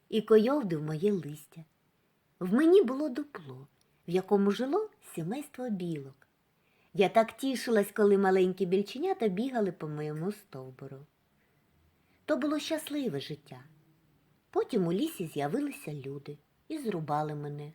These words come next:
та багато інших дерев. Я тільки встигла прошелестіти білкам: 'Тікайте, мої рідні, рятуйте своє життя.' Бідолашні втратили свій затишний дім. Як ви думаєте, вони знайшли собі іншу оселю?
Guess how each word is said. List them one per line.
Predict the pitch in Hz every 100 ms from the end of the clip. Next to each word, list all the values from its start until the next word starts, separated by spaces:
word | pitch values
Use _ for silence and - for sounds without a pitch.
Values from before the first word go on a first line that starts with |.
| _ _ _
та | -
багато | 165 226 320 359 143
інших | 139 147 - 143 -
дерев. | 143 139 143 _ _ _ _ _ _ _ -
Я | 254
тільки | 294 320 - 320
встигла | - - 370 330 330
прошелестіти | - 285 285 - - 302 294 - - 269 214 202
білкам: | 190 220 196 - 165 170 - - -
'Тікайте, | - 427 415 381 254 262
мої | 247 247 240
рідні, | 214 165 147 156 _ -
рятуйте | 185 202 214 - 262 277 254 254
своє | 240 240 240
життя.' | 226 247 240 240 202 160 _ _ _ _ _ _ _ _
Бідолашні | 185 175 233 359 370 233
втратили | 208 - 311 320 143 147
свій | - 156
затишний | 151 156 156 165 - 165
дім. | 156 160 165 _ _ _ _ _ -
Як | 302 311 220
ви | 208
думаєте, | 185 180 156 147 -
вони | 156 220 262
знайшли | 247 320 330 466
собі | - 294 233
іншу | 240 202 - 196
оселю? | 196 - 185 143